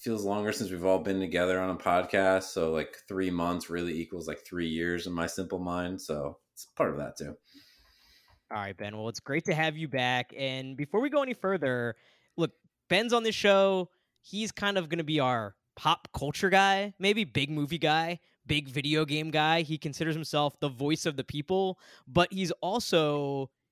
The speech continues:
Speaker 2: he has a new endeavor. Ben, why don't you tell the people about the college football related endeavor you're trying to get yourself into?
Speaker 1: Yeah, in case you two haven't noticed my name and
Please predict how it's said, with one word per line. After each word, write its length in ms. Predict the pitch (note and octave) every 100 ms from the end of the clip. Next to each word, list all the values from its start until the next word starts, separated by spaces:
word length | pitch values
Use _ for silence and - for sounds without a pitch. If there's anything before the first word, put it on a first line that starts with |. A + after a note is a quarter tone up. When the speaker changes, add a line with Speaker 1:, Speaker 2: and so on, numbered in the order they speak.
| _
Speaker 2:
he 100 | G#3
has 100 | C4+
a 40 |
new 140 | C#4+ C4
endeavor. 460 | G#3+ D#3 G2+ E2+ _ _ _ _ _
Ben, 220 | F3+ B2+ G2+ _
why 100 | -
don't 80 | G#3
you 40 | -
tell 120 | C#4
the 60 |
people 220 | A#3+ G#3+ G#3+
about 340 | F#3 F3+ -
the 420 | E3+ D#3+ D3+ C#3 - _ -
college 380 | F#3 G#3 A3
football 360 | - - E3+ E3
related 380 | D#3+ D3+ D3 C3
endeavor 680 | C3 A2+ C3+ B2+ A#2 A2 G#2+
you're 120 | A2+
trying 260 | - C#3 A#2
to 60 |
get 160 | G#2+ -
yourself 340 | A2+ - A2
into? 300 | G#2+ G2+ G#2+ - _ _ _ _
Speaker 1:
Yeah, 240 | - G3 - -
in 180 | A#2+ B2
case 420 | C3+ C#3 C#3 -
you 200 | G#2+ C3+
two 260 | - D3 A2+
haven't 380 | G#2 G2 G2+
noticed 340 | F#2 F#2+ F#2+ G2+
my 180 | F#2+ F2+
name 460 | F2 G#2 F2+ E2
and 340 | E2 D#2+ D#2